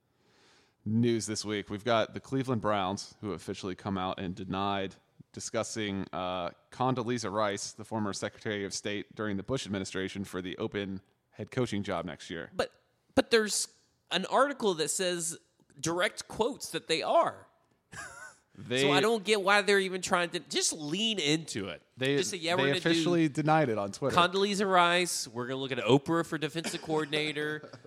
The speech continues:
Speaker 2: Uh, we may talk to, uh, Lady Helen Mirren." I mean, just lean into it at this point.
Speaker 1: <laughs>
Speaker 2: I mean, I just don't get why you're now denying it, even though there's straight quote article, uh, straight,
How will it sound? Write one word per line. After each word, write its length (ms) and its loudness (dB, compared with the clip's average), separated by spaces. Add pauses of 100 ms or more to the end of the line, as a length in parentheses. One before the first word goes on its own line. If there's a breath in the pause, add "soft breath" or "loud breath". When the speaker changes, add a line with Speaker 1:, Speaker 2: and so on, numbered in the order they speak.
(120)
Speaker 2:
Uh, 640 2
we 160 -2
may 340 2 (140)
talk 280 0
to, 280 0
uh, 520 2 (580)
Lady 380 0
Helen 380 0
Mirren." 440 -2
I 200 -8
mean, 180 -6
just 220 -4
lean 260 -2
into 280 4
it 120 0
at 80 2
this 140 -4
point. 400 -6
Speaker 1:
<laughs> 80 -14
Speaker 2:
I 840 -14
mean, 100 -2
I 40 -4
just 160 -10
don't 180 -6
get 240 -2
why 200 2
you're 220 0
now 280 4
denying 480 -4
it, 140 -6
even 180 -8
though 80 -2
there's 480 -6 (120)
straight 440 -4 (140)
quote 420 -4
article, 440 -4
uh, 320 -2
straight, 360 -4